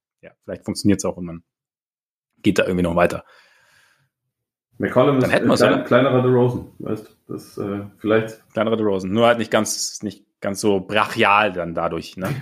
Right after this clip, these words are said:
Speaker 2: <laughs> Ja.
Speaker 1: Und nicht so unstoppable, auch von den Sixers und den Suns.
Speaker 2: Absolut.
Speaker 1: Überhaupt.
Speaker 2: So, und damit
Speaker 1: Weißt
Speaker 2: haben
Speaker 1: du,
Speaker 2: wir
Speaker 1: was
Speaker 2: Sachen, haben jetzt auch, äh, und haben einmal Bingo erreicht. Das heißt, jetzt, äh,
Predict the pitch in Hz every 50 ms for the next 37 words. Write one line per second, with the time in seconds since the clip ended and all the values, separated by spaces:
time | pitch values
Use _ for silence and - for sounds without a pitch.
0 | - - - - 123 - 104 - - - - _ _ _ _ _ _ - - -
1 | - - - - - - - _ _ _ _ - 101 90 - - - 104 104 95
2 | - - - - 117 113 - - - - 139 131 - 117 101 95 98 95 90 -
3 | - _ _ _ _ _ _ _ _ _ _ _ _ _ _ _ - - - 87
4 | - - - 107 98 92 92 92 87 90 - _ - - 87 - - - 95 -
5 | - - 90 85 - - - 85 85 82 - - 90 85 85 85 87 87 _ _
6 | _ _ _ - - - - 98 92 90 85 85 - - - - _ _ _ _
7 | _ _ _ _ _ _ _ _ _ _ _ _ _ _ _ _ _ _ _ _
8 | _ _ - 117 101 95 90 92 95 95 90 87 - - - 123 117 104 90 -
9 | 110 98 110 117 113 92 95 - - 117 110 110 110 - 123 123 - - 127 127
10 | 120 120 120 110 120 131 - - - 104 120 117 98 - - - - 117 110 -
11 | - 113 113 120 120 - 110 110 110 107 110 117 123 120 113 107 107 104 107 110
12 | 123 120 120 110 95 110 107 110 107 - 107 101 - - - - - 98 98 101
13 | 101